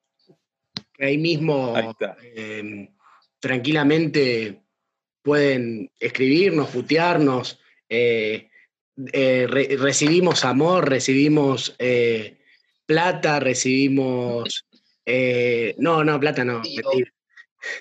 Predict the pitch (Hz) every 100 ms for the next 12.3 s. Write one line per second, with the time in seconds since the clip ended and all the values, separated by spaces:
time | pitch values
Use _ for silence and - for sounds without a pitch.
0 | - - 180 233 208 147 151 202 180 160
1 | 156 151 156 127 - - - - 131 151
2 | - 185 170 202 285 294 240 240 214 214
3 | 196 - 208 196 180 170 147 147 208 240
4 | 208 151 139 135 247 247 185 147 147 160
5 | 151 135 131 127 131 131 127 - - -
6 | 139 135 135 131 127 123 120 120 117 135
7 | 208 220 208 175 139 131 143 131 135 131
8 | - - - - 311 285 185 170 185 202
9 | 143 120 - 131 131 175 180 139 180 -
10 | 143 110 - _ _ - 127 127 117 -
11 | 185 175 175 170 160 147 147 175 165 160
12 | 156 147